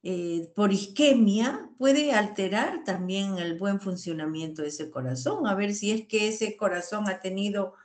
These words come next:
un infarto, va a haber menos capacidad para poder te-, eh, bombear, co-,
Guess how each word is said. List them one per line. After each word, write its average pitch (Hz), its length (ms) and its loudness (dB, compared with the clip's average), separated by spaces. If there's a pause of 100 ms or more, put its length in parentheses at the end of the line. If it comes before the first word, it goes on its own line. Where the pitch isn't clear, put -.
(340)
un 240 200 4
infarto, 208 960 0
va 214 280 0
a - 20 6
haber 214 260 0
menos 254 600 0
capacidad 180 840 -4 (340)
para 170 320 0
poder 170 520 -6 (220)
te-, 185 220 -4 (120)
eh, 156 140 -6
bombear, 170 720 -2
co-, - 220 -18